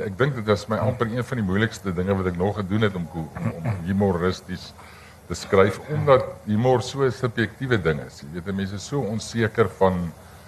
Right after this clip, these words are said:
Speaker 1: van, is dit snaaks? Jy weet, ek
Speaker 2: Hmm.
Speaker 1: het in die aande dan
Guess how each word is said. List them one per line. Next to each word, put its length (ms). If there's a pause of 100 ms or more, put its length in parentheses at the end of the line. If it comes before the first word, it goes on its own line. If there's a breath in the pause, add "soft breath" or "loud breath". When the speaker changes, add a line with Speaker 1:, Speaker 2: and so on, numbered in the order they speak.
(800 loud breath)
Speaker 1:
van, 180
is 180
dit 180
snaaks? 520
Jy 60
weet, 100
ek 60
Speaker 2:
Hmm. 120
Speaker 1:
het 140
in 80
die 60
aande 360
dan 240